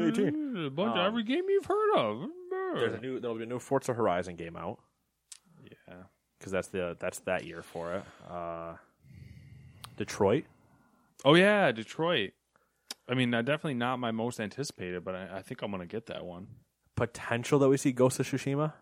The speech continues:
Speaker 2: Ooh,
Speaker 1: We
Speaker 2: I'd be
Speaker 1: might see
Speaker 2: really
Speaker 1: Ghost of
Speaker 2: interested in
Speaker 1: Tsushima.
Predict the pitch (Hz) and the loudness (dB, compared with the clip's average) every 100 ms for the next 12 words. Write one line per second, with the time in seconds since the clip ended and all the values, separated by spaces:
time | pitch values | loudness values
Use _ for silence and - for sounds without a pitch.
0 | _ _ _ _ _ _ _ _ _ _ | _ _ _ _ _ _ _ _ _ _
1 | _ _ - 92 87 82 80 78 78 76 | _ _ -12 -8 -6 -8 -10 -14 -16 -18
2 | - - 50 50 50 50 50 50 - _ | -20 -20 -20 -20 -20 -20 -20 -20 -20 _
3 | 101 104 92 101 95 92 - 113 113 - | -10 -8 -4 -4 -4 -4 -4 -4 -4 -6
4 | 85 85 95 | -10 -8 -8